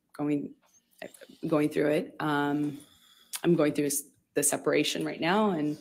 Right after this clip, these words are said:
it's been, you know, rough couple of months, but that's normal." And he said, "Well, that's same with, same with me. You know, it's been," I, I can't remember exactly how long he said it had been, but that he had split from the mother of his kids, and,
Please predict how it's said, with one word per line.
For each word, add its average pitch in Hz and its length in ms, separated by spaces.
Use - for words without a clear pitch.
it's - 120
been, 147 380
you 226 80
know, 196 100
rough 170 260
couple 160 260
of 156 60
months, 160 320
but - 180
that's 151 240
normal." 196 420
And 185 100
he 185 120
said, 175 160
"Well, 170 280
that's 165 220
same 185 160
with, 180 140
same 180 220
with 175 160
me. 180 280
You 175 80
know, 160 100
it's 156 140
been," 151 480
I, - 160
I 202 60
can't 208 200
remember 170 240
exactly 151 380
how 151 100
long 147 180
he 156 120
said 147 160
it 147 100
had 147 140
been, 156 260
but - 300
that - 320
he 165 180
had 147 100
split 156 340
from 147 180
the 143 80
mother 147 300
of 143 80
his 160 120
kids, 180 440
and, 143 300